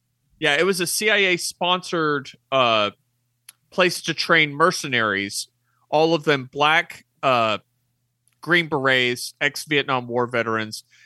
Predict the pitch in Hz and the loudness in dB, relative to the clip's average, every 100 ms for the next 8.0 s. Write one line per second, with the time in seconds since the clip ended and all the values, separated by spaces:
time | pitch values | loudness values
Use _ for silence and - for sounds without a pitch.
0 | _ 147 131 151 175 160 165 147 135 - | _ -4 0 2 2 2 0 -2 -8 -4
1 | 139 139 135 131 - _ - 143 127 123 | 0 0 -2 -8 -18 _ -6 -2 0 0
2 | 120 - _ _ _ _ _ _ _ _ | -4 -6 _ _ _ _ _ _ _ _
3 | - - 165 147 - 156 139 139 135 147 | -12 0 0 0 0 0 2 0 -2 -4
4 | 131 135 123 123 - 135 117 120 117 120 | 0 0 0 -2 -2 -8 -8 -8 -6 -4
5 | 117 113 117 113 98 73 _ _ _ _ | -4 -4 -4 -2 -2 -8 _ _ _ _
6 | _ _ _ _ _ _ _ _ _ _ | _ _ _ _ _ _ _ _ _ _
7 | _ _ _ _ _ _ - - - 190 | _ _ _ _ _ _ -6 -4 0 0